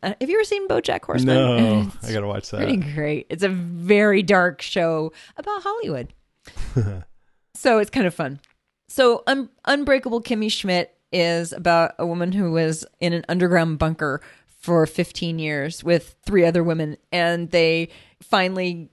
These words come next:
Speaker 1: get discovered and freed from their underground bunker, and they're <laughs> known as the Indiana Mole Women. And <laughs> it's about Kimmy's determination to put her past behind her and move to New York City and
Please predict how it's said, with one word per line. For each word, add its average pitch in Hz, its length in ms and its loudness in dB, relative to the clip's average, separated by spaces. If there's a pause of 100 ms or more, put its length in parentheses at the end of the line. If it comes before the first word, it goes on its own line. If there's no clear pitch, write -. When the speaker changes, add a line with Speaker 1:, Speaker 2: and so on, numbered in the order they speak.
Speaker 1:
get 170 340 -2
discovered 233 880 2
and 175 320 0
freed 226 540 -2
from 196 240 -6
their 180 180 -2
underground 175 440 0
bunker, 170 480 -2
and 175 160 0
they're 196 160 2
<laughs> - 0 -
known 190 420 2
as 165 220 0
the 165 80 -4
Indiana 170 480 0
Mole 156 260 0
Women. 240 280 0 (600)
And 240 880 4 (200)
<laughs> - 180 -6
it's 269 200 0
about 240 360 2
Kimmy's 262 560 -4 (320)
determination 226 720 0
to 214 60 0
put 202 180 -2
her 196 60 -2
past 185 260 0
behind 180 360 2
her 170 340 0
and 156 640 -2
move 185 280 2
to 185 100 2
New 175 100 4
York 165 220 0
City 156 600 -2
and 151 600 -2